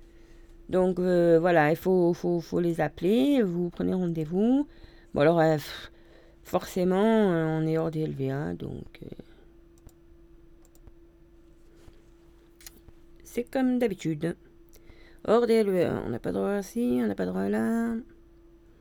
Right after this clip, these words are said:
Donc, euh, voilà. À peu près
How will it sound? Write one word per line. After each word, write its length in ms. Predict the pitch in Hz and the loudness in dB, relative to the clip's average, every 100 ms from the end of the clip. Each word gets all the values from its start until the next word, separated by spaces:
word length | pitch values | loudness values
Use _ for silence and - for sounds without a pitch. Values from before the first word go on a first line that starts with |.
| - - - - - - - - - - | -20 -20 -20 -20 -20 -20 -20 -20 -20 -6
Donc, 380 | 175 175 151 170 | -2 -2 -4 -4
euh, 260 | 156 156 | 0 0
voilà. 260 | 147 160 151 139 - - - - - - - - - - - - - - - - - - - - _ - - | -2 -4 -4 -10 -20 -20 -20 -20 -20 -20 -20 -20 -20 -20 -20 -20 -20 -20 -20 -20 -20 -20 -20 -20 _ -14 -10
À 120 | 175 | -8
peu 160 | 190 | -10
près 360 | 170 - 175 | -12 -10 -6